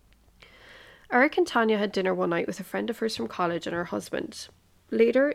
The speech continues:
that friend told her she noticed Eric's possessiveness, how much he drank, his narcissism, and that it seemed his love for her acted as a validation for him.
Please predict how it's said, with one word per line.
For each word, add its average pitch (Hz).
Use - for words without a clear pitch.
that 226
friend 240
told 196
her 175
she -
noticed 208
Eric's 185
possessiveness, 180
how 214
much 247
he 262
drank, 180
his 202
narcissism, 180
and 190
that 190
it -
seemed 226
his 226
love 214
for -
her 170
acted 214
as 208
a 202
validation 175
for 170
him. 170